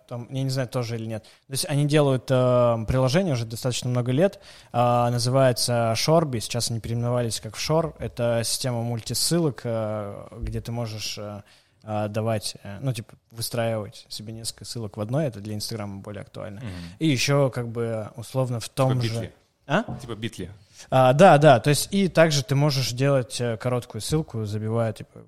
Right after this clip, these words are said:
Speaker 1: ее. То есть это сервис два в одном, и они больше настроены, конечно же, на, м, мировой рынок, чем на российский. У них, э, рос-, на России вообще как бы. И там тоже просто есть Грег, вот, и я его всю дорогу Грег зову.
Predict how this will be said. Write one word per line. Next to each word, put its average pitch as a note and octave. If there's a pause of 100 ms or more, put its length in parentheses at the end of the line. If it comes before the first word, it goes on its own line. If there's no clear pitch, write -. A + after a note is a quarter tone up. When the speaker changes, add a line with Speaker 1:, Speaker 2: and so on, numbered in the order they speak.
(120)
Speaker 1:
ее. G#2 (160)
То -
есть -
это G#2+
сервис A2
два A#2
в A#2+
одном, G3+
и C#3+
они D#3
больше F3
настроены, D3+
конечно C3+
же, A#2+
на, B2
м, G2
мировой C3
рынок, D3
чем A#2+
на A#2+
российский. B2
У -
них, A#2
э, A#2
рос-, -
на A#2
России A#2
вообще G#2
как G2+
бы. - (460)
И B2
там E3
тоже E3
просто C3+
есть A#2+
Грег, D#3+ (180)
вот, C3
и C#3
я D3+
его E3
всю D#3
дорогу D#3+
Грег A#2+
зову. G#2+